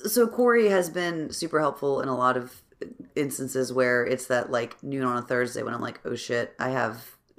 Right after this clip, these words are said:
previous rounds he's done that I've used," and I always appreciate it. But it's, it's the same kind of thing. It's just what, what pings off something in my brain. Um,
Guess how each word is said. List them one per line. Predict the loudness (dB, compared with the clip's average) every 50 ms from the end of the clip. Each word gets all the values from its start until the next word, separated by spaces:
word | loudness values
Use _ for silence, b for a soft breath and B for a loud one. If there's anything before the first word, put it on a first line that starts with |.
| -20 _ -18 -10
previous | -6 -4 -2 -2 -2 -4 -2
rounds | -2 -2 -2 -2 -4 -4
he's | -4 -4 -4
done | -2 -4 -4 -4
that | -4 -4
I've | -6 -6 -6 -6
used," | -8 -8 -8 -8 -8 -8
and | -8 -8 -8 -8
I | -6 -4
always | -4 -2 -2 -2 -4
appreciate | -4 -6 -8 -8 -8 -6 -6 -4 -4
it. | -6 -8 -8
But | -6 -6 -6 -6 B B B B B B B B B B B 2
it's, | 4 4 4 2 0
it's | 2 2 2 2
the | 0 0
same | 0 2 2 2
kind | 2 0 0
of | 0
thing. | 0 0 0
It's | 0 -2 -2
just | -4 -4 -6 -6 -4
what, | 2 4 4 4 2 2
what | 2 2 2 2 2
pings | -2 0 0 2 2
off | 2 2
something | 2 0 -2 -2 0 -2 -2
in | -2 -2
my | -2 -4 -4
brain. | -2 -2 -2 -2 -2 -2 -4 -6 -6 -8 b b b b b b b b b
Um, | -2 0 2 2 2 2 0 -2 -4 -6 -10